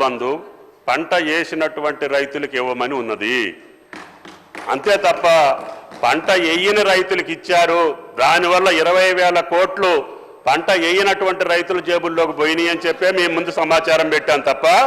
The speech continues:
పంట వేసినటువంటి రైతుకు ఒక్క ఎకరం కూడా తగ్గించలేదు. అయినా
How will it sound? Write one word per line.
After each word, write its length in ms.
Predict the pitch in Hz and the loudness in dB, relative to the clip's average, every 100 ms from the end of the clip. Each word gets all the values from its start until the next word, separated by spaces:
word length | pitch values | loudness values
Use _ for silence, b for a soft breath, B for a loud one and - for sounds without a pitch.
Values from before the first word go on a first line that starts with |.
| 254 B B B - | 0 B B B 0
పంట 260 | 156 190 220 208 190 | 2 2 2 4 4
వేసినటువంటి 680 | 202 196 190 196 196 190 190 175 | 2 0 0 0 0 0 2 2
రైతుకు 320 | 190 190 226 202 | 2 0 0 0
ఒక్క 120 | 202 175 | 2 0
ఎకరం 220 | 190 190 185 | 2 2 2
కూడా 120 | 196 214 175 | 2 2 2
తగ్గించలేదు. 680 | 151 165 170 151 147 139 151 110 - - B B - | 2 0 0 2 2 2 0 0 -6 -18 B B -2
అయినా 240 | 139 202 | 2 4